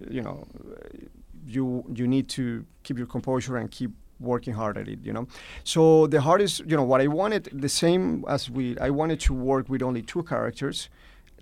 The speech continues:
to really go deep into them, you know, uh, instead of just having many characters and just, uh, deviating from them. So I put them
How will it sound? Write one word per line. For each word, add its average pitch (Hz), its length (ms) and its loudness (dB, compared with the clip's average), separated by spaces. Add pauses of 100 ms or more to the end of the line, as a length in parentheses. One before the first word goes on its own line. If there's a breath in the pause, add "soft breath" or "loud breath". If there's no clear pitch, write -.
to - 140 -8
really 143 600 2
go 127 500 0 (100)
deep 131 220 -2
into 123 200 -4
them, 101 220 -6
you 104 80 -6
know, 107 180 -6 (340 soft breath)
uh, 110 600 -2
instead 113 280 -2
of 123 80 -2
just 107 240 -4 (120)
having 113 320 -2
many 117 160 -2
characters 107 460 -6
and 104 140 -4
just, 107 340 -6
uh, 110 40 -10 (480)
deviating 110 380 -4
from 107 160 -8
them. 104 140 -6 (380 loud breath)
So 147 400 4 (140)
I 123 100 -2
put 160 320 -2
them 135 320 0